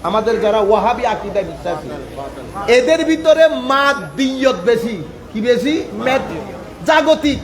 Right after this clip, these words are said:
মহব্বত নাই, ইয়ের নাই, উইয়ের নাই, ইমোশন নাই, লাভ নাই।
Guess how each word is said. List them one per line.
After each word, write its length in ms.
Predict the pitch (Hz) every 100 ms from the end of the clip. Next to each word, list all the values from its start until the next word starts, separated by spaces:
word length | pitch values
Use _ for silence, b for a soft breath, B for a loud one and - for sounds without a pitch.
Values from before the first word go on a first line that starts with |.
| -
মহব্বত 400 | 214 247 247 254 262
নাই, 200 | 240 233 233
ইয়ের 240 | 247 247
নাই, 220 | 240 233
উইয়ের 300 | 226 226 247
নাই, 240 | 240 233 226 226 - 214
ইমোশন 400 | 226 233 247 240
নাই, 260 | 226 220
লাভ 340 | 208 254 208
নাই। 140 | 196